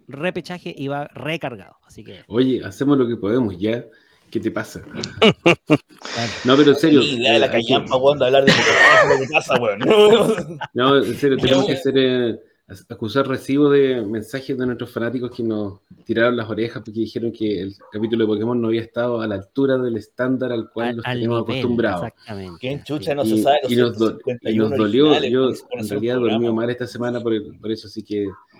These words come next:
Speaker 2: vamos a hacer un, ¿cómo se llama? <laughs> Un parche, como dice Meteoro, vamos a hacer una versión dos punto cero en algún momento.
Speaker 1: Claro, así es.
Speaker 3: No, es que
Speaker 1: También
Speaker 3: sí.
Speaker 1: aprovechamos la mención, ya que estamos hablando de los fanáticos, de agradecer a quienes nos han ido compartiendo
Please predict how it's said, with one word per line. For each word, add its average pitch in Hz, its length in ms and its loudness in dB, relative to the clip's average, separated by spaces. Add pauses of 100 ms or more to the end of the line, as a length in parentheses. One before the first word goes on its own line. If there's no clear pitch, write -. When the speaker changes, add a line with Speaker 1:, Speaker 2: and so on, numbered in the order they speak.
(240)
Speaker 2:
vamos 110 180 0
a 104 40 -4
hacer 110 220 -4
un, 107 380 -4 (240)
¿cómo 107 160 -6
se 120 140 -8
llama? 117 180 -4
<laughs> - 60 -10
Un 110 180 -12
parche, 110 340 -8
como 107 140 -4
dice 107 200 -4
Meteoro, 107 320 -2
vamos 104 200 -6
a - 20 -20
hacer 107 100 -8
una 110 100 -2
versión 107 260 -2
dos 110 120 -4
punto 110 280 -8
cero 107 760 -4
en 113 120 -4
algún 117 180 0
momento. - 340 -6 (560)
Speaker 1:
Claro, 85 220 -12
así 90 220 -18
es. 82 100 -20
Speaker 3:
No, 90 140 -12
es 104 40 -6
que 110 60 -6
Speaker 1:
También 190 440 0
Speaker 3:
sí. - 80 -20 (220)
Speaker 1:
aprovechamos 151 640 -4
la 165 80 -4
mención, 147 320 -6
ya 151 80 -6
que 110 60 -10
estamos 135 240 -6
hablando 143 180 -6
de 131 60 -4
los 127 100 -6
fanáticos, 139 560 -10
de 139 80 -6
agradecer 127 480 -6
a 170 60 -6
quienes 160 400 -6
nos 139 180 -6
han 147 140 -4
ido 165 340 -2
compartiendo 175 800 -4